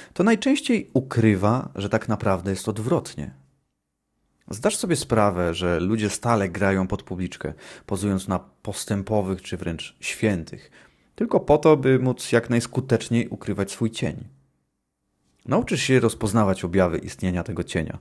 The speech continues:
w codziennym życiu. Staniesz się po prostu świadom faktu,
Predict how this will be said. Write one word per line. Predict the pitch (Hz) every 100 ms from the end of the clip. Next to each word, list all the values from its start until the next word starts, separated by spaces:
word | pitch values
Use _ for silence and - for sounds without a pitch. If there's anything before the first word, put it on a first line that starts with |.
| - -
w | -
codziennym | 170 240 247 285
życiu. | 233 - - - _ _ _ _ _ _ -
Staniesz | - 190 147
się | 139
po | 131
prostu | 123 123 110
świadom | - 101 98
faktu, | 87 101 101 - 131